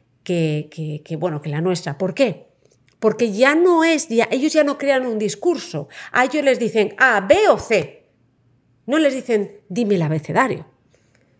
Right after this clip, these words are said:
Entonces, en el fondo, es, es una generación muchísimo más fácilmente manipulable. No tienen capacidad de crear tanto como nosotros teníamos, porque les han dado opciones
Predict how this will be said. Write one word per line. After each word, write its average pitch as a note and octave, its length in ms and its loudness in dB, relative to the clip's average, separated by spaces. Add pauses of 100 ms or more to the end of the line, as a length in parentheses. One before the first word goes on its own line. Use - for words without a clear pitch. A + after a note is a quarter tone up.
(320)
Entonces, A#3+ 360 -2
en A#3+ 120 0
el G3+ 100 -2
fondo, C4 220 -2
es, - 200 -6
es B3 200 -4
una B3+ 180 0
generación A3 460 -2
muchísimo B3+ 580 -2
más A#3 260 -4
fácilmente A3 640 -2
manipulable. D3+ 680 -10 (800)
No A#3+ 140 2
tienen D4+ 280 0
capacidad A#3 1000 -4
de G3 200 -4
crear A#3 480 -6
tanto A#3+ 500 -4
como F3+ 200 -2
nosotros E3+ 320 -10
teníamos, A3+ 480 -6 (260)
porque G3+ 220 -6
les F#3 180 -4
han G3 80 -4
dado F#3+ 300 -6
opciones A#3+ 800 -10